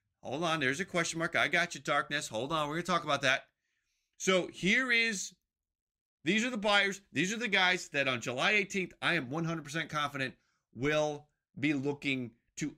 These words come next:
add pieces and not sell pieces. Now, maybe they trade one guy here and there. Okay, I'm not gonna go a hundred percent and, and say, oh, you know, if somebody comes back to me and says, "Well, the Twins traded this guy away."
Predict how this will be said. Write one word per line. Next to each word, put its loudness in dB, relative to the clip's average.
add 2
pieces -6
and -2
not 0
sell 0
pieces. -8
Now, -12
maybe -4
they -6
trade -2
one -4
guy 4
here -2
and -6
there. 0
Okay, -2
I'm 0
not 2
gonna -4
go -2
a 2
hundred -2
percent -4
and, -2
and -2
say, 2
oh, 0
you 0
know, 0
if -8
somebody -4
comes -4
back 4
to -8
me 0
and 0
says, 0
"Well, 4
the 2
Twins -2
traded 0
this 2
guy 2
away." -2